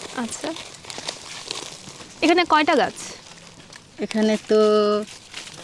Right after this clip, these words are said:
Speaker 2: প্রায় আট দশটা হবে।
Speaker 1: ও, আচ্ছা, আচ্ছা।
Speaker 2: আমরা তো এখানে দুটো আদার ই
Speaker 1: হুম, হুম।
Speaker 2: লাগাইছিলাম,
Speaker 1: হুম।
Speaker 2: এখান থেকে এই, এই যে এই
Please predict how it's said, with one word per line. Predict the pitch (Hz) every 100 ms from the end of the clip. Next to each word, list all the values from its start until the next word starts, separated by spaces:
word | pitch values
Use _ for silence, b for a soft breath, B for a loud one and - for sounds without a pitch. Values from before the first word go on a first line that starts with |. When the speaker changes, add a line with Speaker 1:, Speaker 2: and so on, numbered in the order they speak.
| - -
Speaker 2:
প্রায় | - 185 196 196
আট | 175 185
দশটা | 180 185 - 202
হবে। | 185 170 151
Speaker 1:
ও, | 269 320 320
আচ্ছা, | 240 - -
আচ্ছা। | 285 - 285 269 262
Speaker 2:
আমরা | 170 175 180
তো | -
এখানে | 185 180 185 185 185 190 190 - - - - 180
দুটো | 208 - 202 202 180 - - -
আদার | 185 185 190 185
ই |
Speaker 1:
হুম, | - -
হুম। | 190
Speaker 2:
লাগাইছিলাম, | 180 180 180 - 165 170 240
Speaker 1:
হুম। | 277 262 240
Speaker 2:
এখান | 175 180 175
থেকে | 175 170 180 180 - - -
এই, | 175 170 156 - -
এই | 175 165
যে | 170
এই | 165